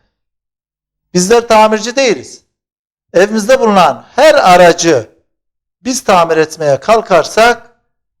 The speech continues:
ne yapabiliriz? Çok kötü sonuçlara neden olabiliriz. Elektriğe çarpılabiliriz ya da o aletin kullanılmayacak şekilde bozulmasına neden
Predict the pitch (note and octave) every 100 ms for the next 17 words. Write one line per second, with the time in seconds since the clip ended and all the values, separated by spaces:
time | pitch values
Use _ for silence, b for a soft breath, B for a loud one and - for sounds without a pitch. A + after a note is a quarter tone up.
0 | - F3+ G#3 E3 D3+ C#3+ D3 F#3+ G#3 -
1 | _ _ _ _ - - A3+ - C#3+ -
2 | F3+ E3 - D#3+ C#3+ B2+ - _ - D3
3 | F3 F#3+ F#3+ F#3+ F#3+ F#3+ F#3+ F#3+ - -
4 | D#3 E3+ - F#3 F#3+ - F#3+ F#3+ G3 F#3+
5 | F#3 F#3 F#3 E3+ G#3 A#3 G#3+ G3+ G#3 b
6 | b b B3 B3+ G#3+ F#3 F3 E3+ G#3 G#3+
7 | - _ _ _ B3 C4+ C#4 E4 E4+ C4
8 | G3+ F3+ D3 C3+ - F#3 F#3 E3+ D#3+ E3
9 | G#3+ G3+ F#3 D#3 - D3+ C#3+ C#3 _ _
10 | - A3 G3+ F3+ F3+